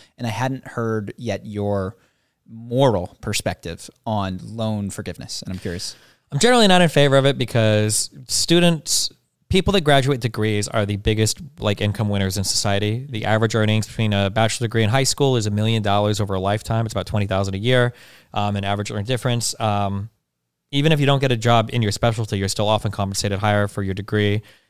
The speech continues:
Speaker 2: Uh, so, like, for, when all of that comes together, like, I'm just not too huge on, like, "Oh, student loans, like, we gotta get 'em forgiven." Like, you pay your loans back, you're fine. Like, as long as you graduate with a degree, you're probably gonna, um, you, you, you're, you're getting compensated for the degree.
Speaker 1: Yeah.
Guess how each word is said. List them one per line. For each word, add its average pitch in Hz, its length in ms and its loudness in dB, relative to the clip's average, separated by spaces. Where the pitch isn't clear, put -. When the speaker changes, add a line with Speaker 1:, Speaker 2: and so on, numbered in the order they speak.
Speaker 2:
Uh, 95 220 2
so, 143 160 2
like, 143 200 2
for, 170 180 2
when 151 140 4
all 175 140 6
of 160 60 4
that 151 140 4
comes 139 160 2
together, 117 240 2
like, 107 180 2
I'm 139 100 2
just 131 120 -2
not 135 160 2
too 123 100 0
huge 107 320 0
on, 101 80 0
like, 101 180 0
"Oh, 156 300 2
student 151 320 0
loans, 143 380 2
like, 120 120 0
we 117 80 -2
gotta 123 120 0
get 123 100 2
'em 117 60 0
forgiven." 113 460 0
Like, 98 220 -4
you 135 140 -14
pay 127 140 0
your 101 140 -4
loans 80 200 -8
back, 87 200 -8
you're 101 80 -8
fine. 87 240 -8
Like, 113 320 0
as 123 160 2
long 165 100 6
as 151 80 4
you 156 60 4
graduate 135 240 2
with 120 140 2
a - 20 -4
degree, 117 300 2
you're 104 160 -2
probably 104 260 2
gonna, 98 280 0
um, 90 400 -4
you, 120 120 -10
you, 120 140 -2
you're, 113 300 0
you're 123 140 4
getting 117 200 4
compensated 92 400 -6
for 90 80 -8
the 85 80 -6
degree. 85 280 -10
Speaker 1:
Yeah. 104 140 -10